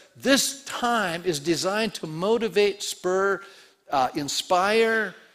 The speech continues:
uh, warn, encourage, prod, spur us on to good deeds and to love each other. It's designed to do that. It's designed to meet with God.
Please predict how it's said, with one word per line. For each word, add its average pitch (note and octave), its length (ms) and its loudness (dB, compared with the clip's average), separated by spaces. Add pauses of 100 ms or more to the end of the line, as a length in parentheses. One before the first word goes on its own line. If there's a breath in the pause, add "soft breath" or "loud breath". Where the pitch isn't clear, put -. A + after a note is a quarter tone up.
(140)
uh, B2 180 0
warn, G3+ 800 0 (360)
encourage, G3+ 760 2
prod, G3 720 4
spur A3 380 4
us - 160 -2
on G3+ 240 0
to D3+ 80 -4
good D3+ 840 0
deeds G3+ 540 -2 (100)
and E3 180 -6
to G3 120 -4
love B3 260 0
each A3 240 -6
other. G2+ 320 -2
It's - 160 -6
designed G3+ 600 0
to - 120 -4
do A3 220 -4
that. D3 200 -2
It's C#3+ 120 -6
designed F#3 480 0
to G3 100 0
meet G#3+ 260 -2
with F3+ 220 -4
God. F3 340 -4